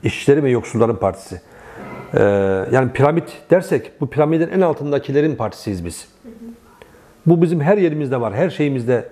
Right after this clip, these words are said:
görülebilir. Her şeyimizde yani. Örgütlü bulunduğumuz alanlardan tutalım da bize oy veren seçmenlerin, e,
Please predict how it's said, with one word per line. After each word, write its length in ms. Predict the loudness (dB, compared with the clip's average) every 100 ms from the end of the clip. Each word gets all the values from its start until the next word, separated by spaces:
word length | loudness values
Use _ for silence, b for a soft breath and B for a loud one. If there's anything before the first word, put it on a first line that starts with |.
| -2
görülebilir. 560 | 0 0 0 -4 -8 -14 b b b
Her 160 | 0 2
şeyimizde 460 | 2 0 0 0
yani. 240 | 0 -2 -8 -16 B B B B 2
Örgütlü 480 | 4 2 -2 -2
bulunduğumuz 400 | 0 2 0 0 0
alanlardan 560 | 0 0 0 -2 -4 -4
tutalım 380 | -2 -2 -2
da 160 | -4 -6 -10 -8
bize 180 | -2 2
oy 160 | 4
veren 180 | 2 2
seçmenlerin, 760 | -2 -8 -2 0 2 0 -2 -6 B B -2
e, 480 | 2 2 2 0